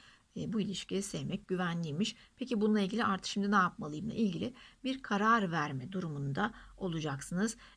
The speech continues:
E, ve artık bir harekete geçmek isteyeceksiniz. Bu karar vermeye çalışma süreci evet biraz uzun sürebilir belki kimileriniz için, kimileriniz için kısa sürebilir.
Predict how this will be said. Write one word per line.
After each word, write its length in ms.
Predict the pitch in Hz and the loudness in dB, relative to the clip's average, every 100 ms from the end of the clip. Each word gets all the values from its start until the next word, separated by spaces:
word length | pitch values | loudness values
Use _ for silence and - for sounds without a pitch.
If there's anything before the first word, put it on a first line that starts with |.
| - | -8
E, 380 | 208 175 170 180 | -4 -2 -2 -2
ve 120 | 202 - 208 | -2 -2 -2
artık 260 | 185 185 196 | -2 0 0
bir 60 | |
harekete 440 | 190 175 175 175 208 | -2 0 -2 -2 -2
geçmek 420 | 175 170 - - | 0 -2 -6 -8
isteyeceksiniz. 800 | 147 - 143 135 135 - 196 - | -10 -8 -6 -6 -6 -4 -4 -4
Bu 80 | 220 | -2
karar 340 | 226 220 214 | 2 4 4
vermeye 380 | 208 208 202 208 | 4 4 4 2
çalışma 320 | 202 196 202 | 0 -2 -4
süreci 260 | 202 196 - | -4 -6 -2
evet 240 | 196 185 | -4 -2
biraz 240 | 185 185 - | 0 0 0
uzun 240 | 185 185 | -4 -2
sürebilir 460 | 185 190 185 185 165 | 0 0 2 0 -2
belki 260 | 165 - | -4 -8
kimileriniz 480 | - 185 160 143 139 | -6 -2 -2 -4 -6
için, 220 | 160 - | -6 -6
kimileriniz 360 | 185 175 170 160 | -4 -2 -4 -4
için 220 | 156 165 | -6 -6
kısa 220 | - - | -6 -8
sürebilir. 440 | 165 165 165 196 | -6 -6 -4 -4